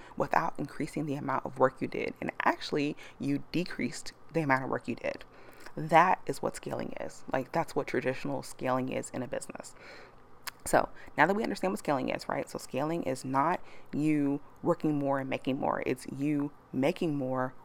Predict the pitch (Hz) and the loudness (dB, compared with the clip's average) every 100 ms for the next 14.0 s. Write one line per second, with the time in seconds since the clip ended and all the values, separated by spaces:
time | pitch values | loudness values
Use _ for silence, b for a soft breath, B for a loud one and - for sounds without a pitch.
0 | - 131 127 127 123 120 - - - - | 8 8 8 2 0 -4 -6 -12 -14 -18
1 | - B B B B B B - 143 185 | -20 B B B B B B 2 6 6
2 | 208 185 175 135 131 117 131 - - - | 4 2 2 0 -2 0 -2 -4 -14 -20
3 | - - - - - - - - - - | -16 -10 -8 -8 -10 -14 -16 -16 -16 -10
4 | - 147 170 165 160 - 127 - 131 127 | 6 8 8 2 -4 -2 -2 -2 4 6
5 | 131 - - - - - 135 135 143 131 | 6 2 -10 -14 -16 -4 0 0 0 -2
6 | 131 - - - 151 - 165 160 147 139 | -2 -4 -8 -10 -10 -2 0 0 -4 -4
7 | - 135 131 127 131 - - - - - | -4 -2 0 -2 -4 -6 -6 -4 -2 -2
8 | 302 165 - - - 131 143 - - - | 0 0 2 0 0 -2 -4 -2 -2 -2
9 | - 165 214 254 240 - - - 160 170 | 0 2 2 2 0 0 0 0 0 2
10 | 127 131 - 120 - - 127 135 - 139 | 2 2 2 0 0 2 4 4 0 -2
11 | 139 - - B B 160 190 190 208 233 | -2 -4 -10 B B -2 -2 0 -2 -2
12 | - 185 - 196 226 285 - 165 160 196 | -2 -6 2 4 6 4 0 -4 -2 -2
13 | - 294 - 170 170 - 165 160 143 | 0 -2 2 2 2 0 0 2 0